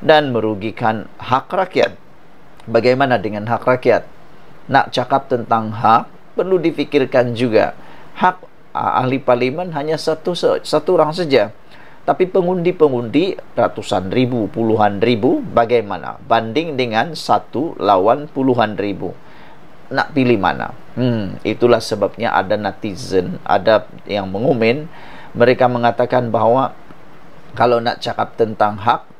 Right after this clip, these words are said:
bagaimana dengan hak para pengundi?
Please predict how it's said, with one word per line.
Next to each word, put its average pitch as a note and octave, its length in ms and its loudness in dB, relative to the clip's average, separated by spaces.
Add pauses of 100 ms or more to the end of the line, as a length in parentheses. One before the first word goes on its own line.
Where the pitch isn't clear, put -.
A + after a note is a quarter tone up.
(540)
bagaimana A#2 480 4
dengan G2+ 320 -4
hak - 400 -2
para G2 240 0
pengundi? F#2 560 -8